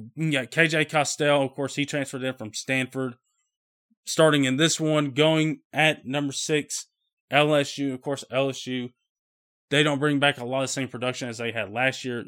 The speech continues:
due to opt-outs or people transferring or people leaving for the N F L this pa-, uh, the past season. So they're replacing a lot, including at quarterback, Miles Brennan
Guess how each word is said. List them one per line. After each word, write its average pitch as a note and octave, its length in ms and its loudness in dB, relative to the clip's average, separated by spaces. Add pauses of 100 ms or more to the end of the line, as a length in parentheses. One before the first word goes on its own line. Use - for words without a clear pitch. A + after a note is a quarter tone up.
(120)
due A2+ 160 -8
to G#2 100 -12 (120)
opt-outs A#2+ 500 -6
or G2 40 -12
people A#2 440 -8 (400)
transferring C3 580 -2
or G2+ 80 -10
people B2 460 -2 (280)
leaving B2+ 220 -2
for B2 180 -10
the A2+ 240 -10
N A#2 140 -6
F G2+ 140 -10 (240)
L D3 340 4
this C3+ 220 -8
pa-, - 320 -6
uh, C3 160 -6
the A2+ 140 -14
past C3 300 -2
season. C3 420 -2 (880)
So B2 160 -6
they're C#3 180 2
replacing C#3 420 -2
a A#2 40 -4
lot, B2 280 -2
including B2 440 -6
at F#2 100 -14
quarterback, B2+ 460 -4
Miles A#2+ 260 -4
Brennan B2 460 -6